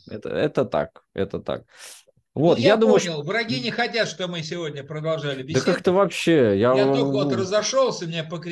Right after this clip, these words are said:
Speaker 1: да
Speaker 2: покричать,
Speaker 1: я,
Speaker 2: охота повопить.
Speaker 1: да, да я прям, да, я прям думаю, враги, это, ну, в общем-то, пров-, провайдер, я не знаю, что там у нас щас Роскомнадзор что-нибудь блокирует. Меня,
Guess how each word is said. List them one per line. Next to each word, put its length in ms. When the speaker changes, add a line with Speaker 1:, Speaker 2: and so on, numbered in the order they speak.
Speaker 1:
да 120
Speaker 2:
покричать, 240
Speaker 1:
я, 120
Speaker 2:
охота 320
повопить. 680
Speaker 1:
да, 240
да 140
я 160
прям, 300
да, 200
я 200
прям 220
думаю, 260
враги, 380
это, 500
ну, 140
в 20
общем-то, 320
пров-, 340
провайдер, 520
я 160
не 100
знаю, 200
что 160
там 200
у 60
нас 100
щас 340
Роскомнадзор 800
что-нибудь 280
блокирует. 520
Меня, 380